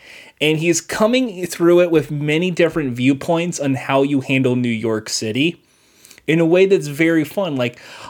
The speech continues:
I went through a lot of the food areas. So he's like, "What's a bodega? You probably know if you live here, but a bodega is it, and it's like a convenience store, but a little better. And here's chopped cheese, and here's this, and there's the same." A-,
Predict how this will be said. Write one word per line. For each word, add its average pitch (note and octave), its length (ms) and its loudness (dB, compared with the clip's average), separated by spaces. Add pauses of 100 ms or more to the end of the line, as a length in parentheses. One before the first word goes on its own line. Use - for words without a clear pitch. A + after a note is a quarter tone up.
I A3 160 2
went E4 220 2
through G#3+ 120 6
a F#3+ 40 6
lot F3+ 160 6
of D3 120 6
the C3 80 -2
food G3+ 340 4
areas. G#2 480 0
So C#3 160 0
he's G#3+ 280 -2
like, E3+ 200 0 (220)
"What's D#4 320 2
a A3+ 80 4
bodega? G#3+ 840 4
You A3+ 240 0
probably F#3 500 2
know F3 120 2
if D#3+ 100 0
you D3 80 2
live D4 240 4
here, D3+ 360 -2 (200)
but E3+ 140 6
a D#3+ 60 2
bodega G3+ 560 4
is F3 260 2
it, A#3 240 2
and F#3+ 200 0
it's G#3 160 -2
like C#4+ 160 4
a C#4 80 -2
convenience A3+ 600 -2
store, E3 180 4
but D3 140 2
a C3 40 2
little B2+ 240 4
better. C#4+ 380 6
And A3 180 4
here's C4 240 4
chopped A3 300 0
cheese, A3 440 2
and E3 140 -2
here's C4+ 400 2
this, D4 280 2
and G3 140 0
there's A#3+ 220 2
the C4+ 60 -8
same." C4 280 -6 (960)
A-, E3 240 -6